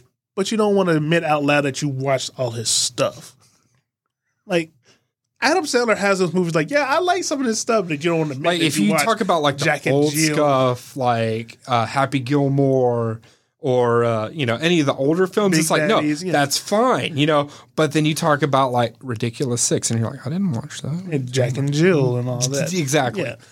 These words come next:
Speaker 2: Okay, okay, I see where you're going.
Speaker 1: And
Speaker 2: All
Speaker 1: then
Speaker 2: right.
Speaker 1: our last level of greatness is Jamie Kennedy level of greatness, which is, I hate to say it, ladies and gentlemen, it's not that great.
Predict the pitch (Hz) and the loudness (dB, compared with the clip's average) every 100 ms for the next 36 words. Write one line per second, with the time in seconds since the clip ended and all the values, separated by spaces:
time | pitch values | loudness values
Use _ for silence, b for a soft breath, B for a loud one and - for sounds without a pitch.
0 | b 151 151 143 165 165 143 - 147 170 | b -2 0 2 2 0 0 2 2 2
1 | 139 139 220 214 196 190 170 175 170 - | 2 4 4 4 4 2 4 2 2 0
2 | 156 151 143 143 160 151 139 156 147 147 | 2 2 2 0 0 -2 0 0 0 -4
3 | - 160 147 135 151 147 185 202 196 185 | -4 -2 -2 -6 -8 0 2 4 2 0
4 | - 170 135 123 123 - _ _ _ _ | 0 2 2 -2 -6 -12 _ _ _ _
5 | - 135 127 123 120 117 113 - - - | -12 -2 -2 0 -4 -6 -12 -12 -12 -14
6 | b b b b b 156 160 147 156 - | b b b b b 0 4 2 0 -14
7 | - - 147 131 - 139 143 143 143 156 | -14 -4 -2 -2 -4 -2 0 0 2 2
8 | 160 165 - 139 120 120 - 127 123 | 0 0 -6 -6 -6 -10 -10 -10 -12